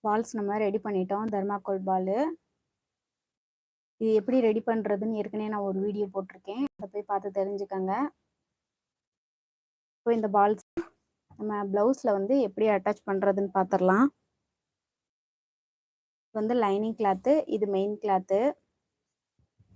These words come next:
இப்போ என்ன பண்ணணும்னா, மெயின் கிளாத் நம்ம ஃப-, நம்மளுக்கு இப்போ ஃபஸ்ட்டு தேவையில்ல.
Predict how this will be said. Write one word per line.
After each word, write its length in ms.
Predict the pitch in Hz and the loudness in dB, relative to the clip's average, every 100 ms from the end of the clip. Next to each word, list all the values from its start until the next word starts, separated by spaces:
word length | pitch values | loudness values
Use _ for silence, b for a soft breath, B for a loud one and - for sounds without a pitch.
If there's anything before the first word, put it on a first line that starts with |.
| _ _ | _ _
இப்போ 200 | - 226 | -8 -2
என்ன 160 | 214 247 | 0 2
பண்ணணும்னா, 520 | 254 226 214 208 233 285 240 | 2 0 0 -2 2 2 2
மெயின் 300 | 214 220 262 | 0 2 0
கிளாத் 300 | - 226 220 226 | 0 -2 0 -2
நம்ம 200 | 214 208 | -6 -6
ஃப-, 200 | 190 196 | -8 -6
நம்மளுக்கு 380 | 208 202 202 | -4 -6 -6
இப்போ 160 | 233 196 | -6 -4
ஃபஸ்ட்டு 360 | 185 - 214 - | -6 -8 -12 -4
தேவையில்ல. 480 | 202 202 196 190 | 0 0 0 0